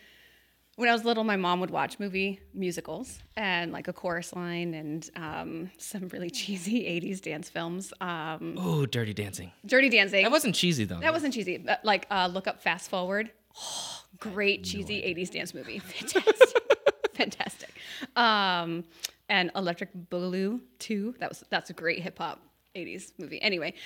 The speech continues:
Speaker 1: so, um, she'd watch these awesome movie musicals and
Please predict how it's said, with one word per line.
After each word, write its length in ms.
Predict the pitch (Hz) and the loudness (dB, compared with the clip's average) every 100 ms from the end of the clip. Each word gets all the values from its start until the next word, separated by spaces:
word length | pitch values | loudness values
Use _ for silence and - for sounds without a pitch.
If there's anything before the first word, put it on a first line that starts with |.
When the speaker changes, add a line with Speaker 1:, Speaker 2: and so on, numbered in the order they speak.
| - - | -16 -10
Speaker 1:
so, 600 | - 226 202 180 180 - | 4 8 8 6 0 -4
um, 500 | 196 170 165 160 165 - | -2 0 0 -4 -6 -4
she'd 280 | - 233 | 2 2
watch 420 | 185 151 - - - | 2 -2 -2 -8 -6
these 240 | 160 147 - | -6 -6 -4
awesome 500 | 151 160 175 156 160 - _ - | -4 -4 -6 -6 -8 -12 _ -6
movie 220 | 196 180 | -2 0
musicals 420 | 160 156 - - - | 0 -2 -6 -10 -6
and 160 | 143 | -6